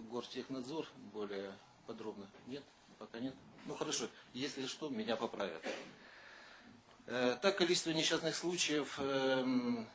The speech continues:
за последние десять лет сократилось практически втрое. С двадцати шести тысяч, это просто несчастные случаи, в две тысячи втором году, э, до девяти тысяч восьмисот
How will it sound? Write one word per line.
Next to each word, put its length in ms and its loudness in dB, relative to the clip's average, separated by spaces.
за 160 0
последние 520 0
десять 380 -2
лет 220 2
сократилось 580 -2
практически 540 -4
втрое. 580 -4
С 60 -10
двадцати 400 -2
шести 400 -2
тысяч, 640 -2
это 200 -6
просто 300 -2
несчастные 420 -2
случаи, 520 -4
в 60 -12
две 120 0
тысячи 260 0
втором 340 -2
году, 320 -2
э, 240 0
до 440 4
девяти 520 0
тысяч 420 -2
восьмисот 680 -2